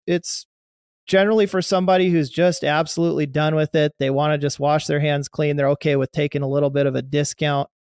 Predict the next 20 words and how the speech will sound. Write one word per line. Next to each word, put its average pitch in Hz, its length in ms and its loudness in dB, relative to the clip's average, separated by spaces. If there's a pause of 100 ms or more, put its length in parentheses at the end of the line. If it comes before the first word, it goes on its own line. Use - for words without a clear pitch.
(340)
uh, 127 480 0 (120)
you 151 140 -2
know, 127 320 -2 (240)
and 143 480 -2 (180)
when 156 200 0
I 151 100 2
say 151 280 0
that, 143 380 2
you 156 120 -2
know, 131 140 -2
most 151 240 2
people 147 240 -2
think, 139 300 -4
"Oh, 214 180 4
well, 180 160 4
it's 165 160 -4
minus 151 340 0
the 127 280 -4
agent 180 400 2
fees." 175 280 0